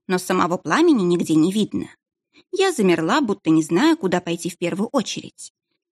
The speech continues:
Нам троим тут тесно, однако в душе какие-то странные тепло и покой,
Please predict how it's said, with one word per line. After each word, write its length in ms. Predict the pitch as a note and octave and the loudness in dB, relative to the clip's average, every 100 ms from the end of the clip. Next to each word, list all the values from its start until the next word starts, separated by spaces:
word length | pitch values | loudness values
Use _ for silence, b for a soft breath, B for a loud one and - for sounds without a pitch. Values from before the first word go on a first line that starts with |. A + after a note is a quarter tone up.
| _ - | _ -2
Нам 260 | G3 F#3 | 0 0
троим 380 | F#3+ F#3 F3+ E3 | 0 -2 0 0
тут 200 | D4+ D#4+ | 0 -2
тесно, 540 | - G#3 - - - - _ _ | -2 -2 -2 -12 -16 -16 _ _
однако 420 | F#3+ F#3+ G3+ G3 F3 | -2 0 0 -2 -4
в 80 | |
душе 360 | D#3+ D#3 - E4 | -6 -6 -4 -2
какие-то 500 | - B3+ G3+ F#3 G3 | -2 -4 -2 -2 -2
странные 500 | - G3+ F#3+ F#3+ F#3 | -4 -2 0 0 -2
тепло 360 | - F#3+ F3+ F3 | -2 -4 0 -2
и 60 | |
покой, 480 | D#3 C4+ - G3 - | -2 -6 -6 -10 -10